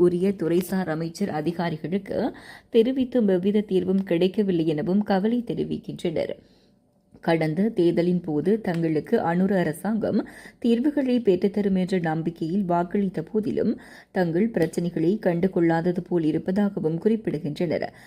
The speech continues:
தங்களுக்கு சாதகமான தீர்வை பெற்றுத்தரக் கூறி சத்தியாகிரக போராட்டத்தை முன்னெடுத்துள்ளமை குறிப்பிடத்தக்கது.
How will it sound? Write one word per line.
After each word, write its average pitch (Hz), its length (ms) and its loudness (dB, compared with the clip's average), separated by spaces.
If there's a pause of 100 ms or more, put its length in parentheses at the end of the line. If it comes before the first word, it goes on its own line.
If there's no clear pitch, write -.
(240)
தங்களுக்கு 180 540 2
சாதகமான 175 720 0
தீர்வை 156 400 0
பெற்றுத்தரக் 165 540 -2
கூறி 233 440 -2 (360)
சத்தியாகிரக 269 640 0
போராட்டத்தை 202 680 2
முன்னெடுத்துள்ளமை 185 880 0
குறிப்பிடத்தக்கது. 156 920 -2